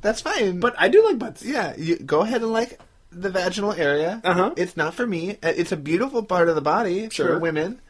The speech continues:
Speaker 2: Sure.
Speaker 1: But it
Speaker 2: Okay.
Speaker 1: doesn't make me go all excited.
Speaker 2: I like butts.
Speaker 1: Yeah.
Speaker 2: I like butts and I cannot lie.
Speaker 1: Yeah.
Speaker 2: Yeah. And yet you other brothers are trying to deny me my rights.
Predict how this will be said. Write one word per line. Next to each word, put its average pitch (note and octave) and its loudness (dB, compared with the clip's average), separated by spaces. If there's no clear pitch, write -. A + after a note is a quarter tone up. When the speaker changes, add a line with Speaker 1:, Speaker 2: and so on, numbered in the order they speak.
Speaker 2:
Sure. A2+ -10
Speaker 1:
But E3 4
it D#3 2
Speaker 2:
Okay. C#3 -4
Speaker 1:
doesn't D#3+ 2
make E3+ 0
me D#3+ -4
go D#3+ 2
all D3 2
excited. D3 -4
Speaker 2:
I A2 -4
like D3 -2
butts. D#4 0
Speaker 1:
Yeah. - -4
Speaker 2:
I D#3 -4
like B3+ -6
butts C4+ -6
and A3+ -6
I G#3+ -6
cannot A3 -6
lie. A#3 -12
Speaker 1:
Yeah. C#4+ -10
Speaker 2:
Yeah. - -16
And D3 -2
yet F3 2
you G#3+ -4
other F3+ 2
brothers C3 -2
are C3 -8
trying C3+ -4
to C3 -2
deny C3 0
me C3+ 4
my B2+ 0
rights. C3 -2